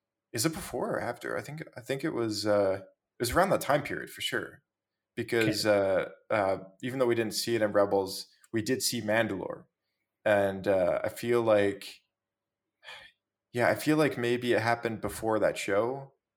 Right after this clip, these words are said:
Speaker 2: That's what I
Speaker 1: Um,
Speaker 2: thought, but maybe I'm mistaken. So, but theoretically, if it was
Speaker 1: Yeah.
Speaker 2: before, I'm su-, and there was ten, I'm sure they could have all taught, like, three people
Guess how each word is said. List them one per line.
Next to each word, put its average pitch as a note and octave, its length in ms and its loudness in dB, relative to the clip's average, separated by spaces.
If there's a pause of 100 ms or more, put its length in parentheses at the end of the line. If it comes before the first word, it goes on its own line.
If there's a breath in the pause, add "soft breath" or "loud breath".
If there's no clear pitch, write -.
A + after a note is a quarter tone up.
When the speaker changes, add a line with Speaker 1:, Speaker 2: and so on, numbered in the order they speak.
(260)
Speaker 2:
That's D3+ 180 0
what G3+ 100 6
I C#3 180 8
Speaker 1:
Um, G2 340 2
Speaker 2:
thought, F#3+ 380 2
but C3+ 80 -4
maybe C3 200 4
I'm A2+ 160 2
mistaken. G#2+ 600 -8 (240)
So, C#3+ 240 6 (160)
but C#3+ 300 2
theoretically, C#3+ 680 8
if C3+ 120 2
it - 20 6
was D#3 300 8
Speaker 1:
Yeah. C#3 40 2
Speaker 2:
before, A2+ 600 2 (1000)
I'm D3+ 120 6
su-, D3 200 2
and D#3 140 6
there D#3 80 8
was C#3 140 2
ten, D#3 440 6 (160)
I'm D3 140 6
sure D#3+ 320 8 (160)
they C#3+ 240 8
could D3+ 300 6
have C#3+ 100 6
all C#3 300 8
taught, C3 440 4
like, A2+ 240 -2 (140)
three A#2+ 260 -2
people A#2 540 -8